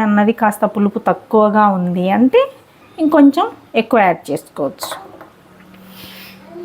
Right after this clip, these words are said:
వేసుకున్న తర్వాత కాస్త కారం పొడి కూడా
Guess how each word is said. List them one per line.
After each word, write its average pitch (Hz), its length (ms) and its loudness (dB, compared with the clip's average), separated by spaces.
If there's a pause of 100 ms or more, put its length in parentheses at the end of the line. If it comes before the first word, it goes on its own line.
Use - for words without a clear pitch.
(1200)
వేసుకున్న 226 500 2
తర్వాత 214 380 2 (580)
కాస్త 196 400 -2 (1120)
కారం 196 340 0
పొడి 180 220 0
కూడా 254 140 2